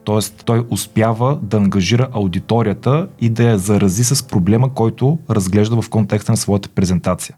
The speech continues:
И другото нещо, което е, че изключително с чувство, с страст, с ентусиазъм представя решението.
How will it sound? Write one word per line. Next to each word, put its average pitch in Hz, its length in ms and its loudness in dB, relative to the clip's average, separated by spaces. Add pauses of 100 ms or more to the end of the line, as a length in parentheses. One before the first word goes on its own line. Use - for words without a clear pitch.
И 101 60 -2
другото 127 280 4
нещо, 143 320 2
което 120 300 -2
е, - 20 -2
че 135 120 -4
изключително 127 1000 2 (380)
с - 180 -4
чувство, 123 580 2
с 147 200 -2
страст, 104 520 -2
с - 240 -10
ентусиазъм 98 720 2
представя 110 520 -2 (120)
решението. 90 840 0